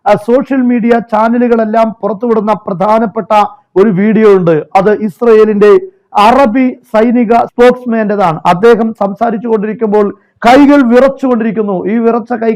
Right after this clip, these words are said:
കാണാതിരിക്കാൻ അദ്ദേഹം പാൻസിന്റെ പോക്കറ്റിലേക്ക് കൈയിടുന്ന ഈ വിചിത്രമായ വീഡിയോ വരെ ആ സോഷ്യൽ മീഡിയകളിലൂടെ കടന്നു വന്നുകൊണ്ടിരിക്കുകയാണ്. ആളുകളെല്ലാം പരിഭ്രമിക്കുന്ന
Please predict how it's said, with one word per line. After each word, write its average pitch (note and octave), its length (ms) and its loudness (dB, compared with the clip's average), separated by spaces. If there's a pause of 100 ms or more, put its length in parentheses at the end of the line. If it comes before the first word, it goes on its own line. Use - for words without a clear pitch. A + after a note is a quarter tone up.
കാണാതിരിക്കാൻ G#3+ 760 -2 (280)
അദ്ദേഹം A#3 540 2 (100)
പാൻസിന്റെ A#3 520 -2
പോക്കറ്റിലേക്ക് A3+ 960 -2 (340)
കൈയിടുന്ന A3+ 640 2
ഈ A#3+ 280 0
വിചിത്രമായ A3+ 800 -2
വീഡിയോ G#3+ 500 0
വരെ G3+ 320 0 (300)
ആ G3 40 -4
സോഷ്യൽ A#3 360 -4
മീഡിയകളിലൂടെ G#3+ 680 -4 (100)
കടന്നു G#3 200 -4
വന്നുകൊണ്ടിരിക്കുകയാണ്. F3+ 960 -2 (140)
ആളുകളെല്ലാം G#3+ 800 2
പരിഭ്രമിക്കുന്ന G#3 920 -4